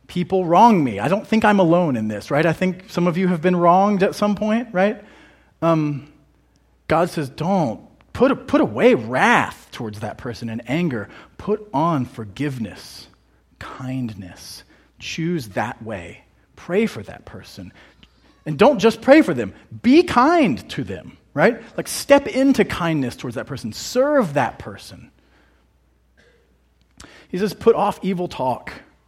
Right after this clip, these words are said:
coarse joking, inappropriate speech, these things that, that are, have nothing to do with who we are in Christ, but put on thankfulness." Because this is, this is,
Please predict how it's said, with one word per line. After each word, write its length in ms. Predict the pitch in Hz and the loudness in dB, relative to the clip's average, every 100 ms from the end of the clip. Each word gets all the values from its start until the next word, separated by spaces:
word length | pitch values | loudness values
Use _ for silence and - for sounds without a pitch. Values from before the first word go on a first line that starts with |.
| _ _ _ _ _ _ | _ _ _ _ _ _
coarse 340 | - 175 175 | -6 -4 -4
joking, 640 | 123 110 127 131 131 123 127 | -6 -6 -4 -4 -4 -4 -4
inappropriate 760 | 147 165 - 139 139 131 107 92 | -4 -4 -6 -8 -8 -8 -10 -10
speech, 760 | - - 113 117 - - - - _ _ _ _ | -20 -10 -10 -8 -12 -12 -12 -18 _ _ _ _
these 180 | - 139 | -8 -8
things 360 | - 160 147 123 | -4 -2 -2 -4
that, 160 | 113 - - _ _ _ | -8 -10 -20 _ _ _
that 200 | 131 135 | -8 -6
are, 240 | 120 117 120 - | -4 -4 -6 -14
have 180 | 120 | -8
nothing 420 | 139 202 226 208 156 | -2 0 2 0 -2
to 60 | |
do 180 | 117 123 | -2 -6
with 140 | 107 | -6
who 100 | - | -12
we 160 | 104 101 | -12 -10
are 180 | 98 104 | -10 -10
in 120 | 101 | -12
Christ, 500 | 101 113 107 101 - - - | -14 -10 -10 -12 -20 -20 -14
but 140 | - - | -14 -14
put 200 | - 208 | -2 0
on 200 | 196 185 | 2 0
thankfulness." 880 | 156 156 - 107 92 - - - _ _ _ _ _ _ _ _ _ _ _ | -4 -8 -10 -14 -14 -18 -20 -20 _ _ _ _ _ _ _ _ _ _ _
Because 200 | - 120 | -12 -8
this 180 | 156 - | -6 -6
is, 220 | 165 - - - _ - | -6 -8 -20 -20 _ -16
this 180 | - | -10
is, 180 | - - | -10 -12